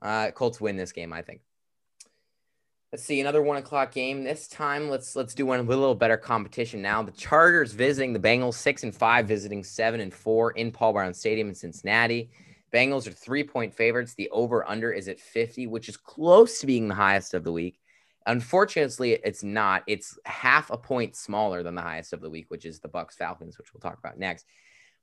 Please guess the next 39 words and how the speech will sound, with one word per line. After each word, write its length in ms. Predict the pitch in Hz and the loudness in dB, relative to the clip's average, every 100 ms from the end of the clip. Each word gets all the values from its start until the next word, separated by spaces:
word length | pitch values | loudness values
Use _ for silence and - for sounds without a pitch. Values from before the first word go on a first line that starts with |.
| - | 4
But 260 | 123 120 - | 6 6 2
it's 180 | 113 | -4
a 20 | 95 | 4
battle 260 | 131 143 | 6 6
of 140 | 135 - | 4 2
two 140 | 160 | 2
young 240 | 151 139 | 2 2
quarterbacks, 500 | 131 139 135 131 123 | 2 2 4 2 2
both 200 | 120 135 | 0 0
picked 200 | - 143 | 0 -2
in 80 | 131 | -2
the 60 | 117 | -4
same 220 | 120 117 | -4 -4
draft 380 | 101 104 113 - | -2 0 0 0
class, 340 | 113 113 - 104 | 0 2 2 4
oft 340 | 120 139 - | 6 6 0
compared, 600 | 104 87 117 113 123 123 | -10 -6 2 2 2 0
but 160 | 107 - | -2 -2
they've 120 | 90 | -6
never 380 | 101 113 127 123 | -2 0 0 0
matched 340 | 98 85 - | -2 -4 -2
up 180 | 107 - | -4 -4
in 60 | 78 | -6
a 40 | |
game. 400 | 87 110 113 113 - - - | -4 -2 -2 -4 -10 -20 -2
Joe 200 | 131 139 | 2 2
Burrow 340 | 110 120 131 | 4 4 4
versus 320 | 120 110 117 101 | 2 -2 -6 -4
Justin 380 | 113 120 87 | -2 -2 -4
Herbert. 420 | 85 110 113 120 - _ _ _ | -6 -2 -2 -4 -8 _ _ _
Caleb, 320 | - 131 110 98 | 0 2 2 0
who 80 | |
have 100 | 135 | -2
you 100 | 123 | -2
picked 200 | 120 120 - | -6 -8 -6
to 60 | |
win 140 | 98 95 | -6 -6
this 160 | 90 | -8
contest? 480 | - 80 80 80 | -10 -14 -14 -18